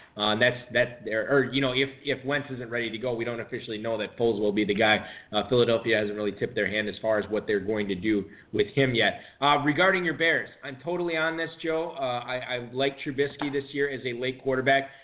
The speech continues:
He is going in the twelfth round of, uh, F F P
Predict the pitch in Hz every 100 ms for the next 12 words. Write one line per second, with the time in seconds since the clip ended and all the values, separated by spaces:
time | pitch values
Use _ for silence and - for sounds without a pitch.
0 | _ 170 175 135 151 180 185 160 139 -
1 | 156 143 139 139 131 139 139 135 127 120
2 | 117 113 127 139 131 -